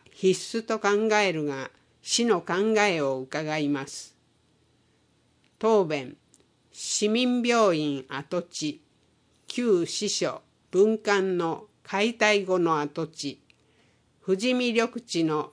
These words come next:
余剰地の有効活用について検討しております。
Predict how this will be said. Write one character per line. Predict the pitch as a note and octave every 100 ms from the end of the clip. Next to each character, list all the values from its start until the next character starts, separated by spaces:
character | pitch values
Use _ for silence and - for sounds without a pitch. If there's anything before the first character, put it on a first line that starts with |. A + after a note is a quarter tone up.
| C#3
余 | E3+ F#3
剰 | A3 A3+
地 | A3+ G3+
の | G3 F#3 F3+
有 | E3 G3 A#3+
効 | A#3+ A#3+ A3+
活 | A#3 A3 -
用 | F3 E3 D#3
に | D3+ D3+
つ | -
い | F3+ D3+
て | - F#3 - _
検 | - F3 F#3+
討 | F#3+ F3 E3+
し | -
て | - D#3
お | D3+
り | D3+
ま | D3 D3+
す。 | -